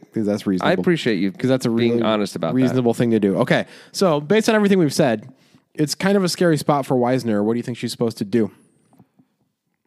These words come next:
Speaker 2: Wow, I was gonna say it's an easy call, but I'm, uh, immediately stopping and thinking, "Is this really an easy call?" Like, it's totally reasonable to fold here.
Speaker 1: Well,
Speaker 2: It's
Speaker 1: the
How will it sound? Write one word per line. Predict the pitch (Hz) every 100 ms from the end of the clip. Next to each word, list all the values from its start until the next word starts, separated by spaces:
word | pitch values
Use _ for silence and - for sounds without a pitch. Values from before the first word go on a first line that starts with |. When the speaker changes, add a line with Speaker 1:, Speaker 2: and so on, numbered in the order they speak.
| _ _ _ _ _ _ _ _ _ _ _ _ _ _ _ _ _ _ _ -
Speaker 2:
Wow, | 131 113 110
I | 123
was | 131
gonna | 151 151
say | 143 131
it's | 117
an | 120
easy | 117 110
call, | 104 117 113
but | 95
I'm, | 98 95
uh, | 95
immediately | 90 110 131 139
stopping | 127 131 120 120
and | 107
thinking, | 92 98 92
"Is | 76 101
this | 110 95
really | 92 95
an | 90
easy | 90 90
call?" | 92 92
Like, | 113 95
it's | 98 -
totally | - 98 98
reasonable | 90 85 76 76
to |
fold | - 64 76
here. | 65 - _ - -
Speaker 1:
Well, | 151 151
Speaker 2:
It's |
Speaker 1:
the | 139